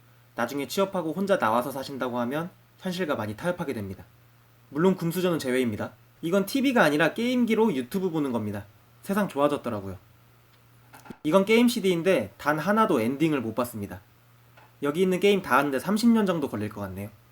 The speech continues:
아, 맞다. 가스비 내야 되는데. 저희 집에 얹혀 사는 첫 번째 녀석, 바로 소니기입니다. 저 은신처 밑이 이십사 시간 전기장판이 틀어져 있어서 더울 때는 저렇게 잡니다.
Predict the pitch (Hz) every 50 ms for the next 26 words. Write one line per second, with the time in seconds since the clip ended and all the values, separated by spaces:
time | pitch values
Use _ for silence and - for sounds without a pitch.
0 | _ _ _ - 113 110 110 101 - - 104 - 139 170 - 254 233 247 226 208
1 | 175 147 131 117 107 101 92 101 104 - - 453 453 440 440 427 427 427 427 -
2 | 185 214 208 226 226 220 170 151 170 165 226 220 226 220 220 214 - 247 247 269
3 | 262 - 247 214 196 156 135 107 - - - - 127 123 127 127 123 - - 196
4 | 214 214 170 160 131 120 107 104 101 101 95 - - 185 160 147 160 185 190 214
5 | 226 208 214 220 202 156 135 120 - - - 185 147 113 104 - _ _ _ -
6 | - - - - - 151 151 170 185 - - 220 226 226 - 220 226 233 233 233
7 | 226 - 131 127 143 151 165 156 156 - 160 147 139 - 175 196 190 185 175 160
8 | - 127 123 156 147 123 - - 123 131 131 120 139 123 113 - 127 - - -
9 | 110 113 104 104 104 101 98